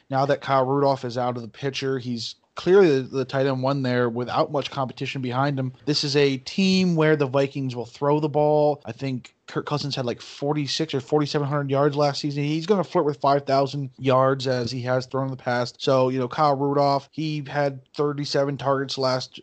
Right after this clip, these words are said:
last season. So that's free those right up, you know, forty-eight the year before. Goes right to Irv Smith Junior. Yeah, I just, just love this guy at this point. The value is there.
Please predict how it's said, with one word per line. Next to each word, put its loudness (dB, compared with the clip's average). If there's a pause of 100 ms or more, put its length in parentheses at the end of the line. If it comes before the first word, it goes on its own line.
last -2
season. -4
So -6
that's 0
free -4
those 4
right 4
up, 2
you -4
know, -4
forty-eight 0
the -6
year -2
before. -2
Goes 2
right 2
to -4
Irv 0
Smith -6
Junior. -2
Yeah, -10 (100)
I -2
just, -4 (180)
just -10
love 4
this 0
guy 2
at -6
this -6
point. -4
The -8
value 2
is -2
there. 2